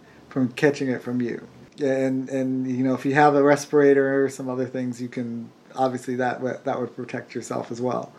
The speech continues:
as well as a, um, triple A or mask, surgical kind of mask, that you get some protection from that. But you want some kind of face covering. You also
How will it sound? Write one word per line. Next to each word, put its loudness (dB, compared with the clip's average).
as -2
well 2
as -4
a, -2
um, -8
triple 2
A 2
or -2
mask, -2
surgical -2
kind -4
of -4
mask, -6
that -2
you -2
get 2
some 4
protection -2
from -4
that. -2
But 10
you 0
want 4
some -2
kind 4
of -2
face 2
covering. -12
You -6
also 8